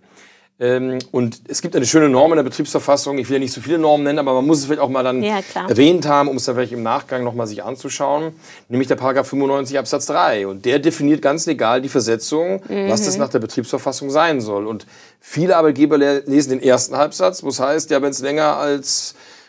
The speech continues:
Speaker 1: ein Monat sein soll. Und alles unter einem Monat ist für die keine Versetzung, für den B R.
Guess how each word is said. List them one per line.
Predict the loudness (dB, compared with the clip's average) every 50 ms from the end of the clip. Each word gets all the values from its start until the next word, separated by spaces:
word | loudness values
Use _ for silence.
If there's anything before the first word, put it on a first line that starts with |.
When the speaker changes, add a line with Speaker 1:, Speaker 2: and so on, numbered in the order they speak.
| _ -2
Speaker 1:
ein | 2 6
Monat | 6 8 8 8 8 6 4 2 -10 -18 -20 -20 _ _ _ _ _ -2
sein | 2 2 4 4 2 -2
soll. | -2 -2 -2 -4 -4 -6 -10 _ _ -20 -20 -20 -16 _
Und | -4 -2
alles | 2 4 4 4 4
unter | 4 2 2 2 4
einem | 4 2
Monat | 2 2 2 2 2 2
ist | 0 -4 -4
für | -2
die | -4 -2
keine | 0 0 0 2 2
Versetzung, | 0 0 0 0 -2 -2 -4 -6 -6 -8 -8 -10
für | -8 -4 -2 -2
den | -2 0
B | 0
R. | 2 2 2 2 2 -2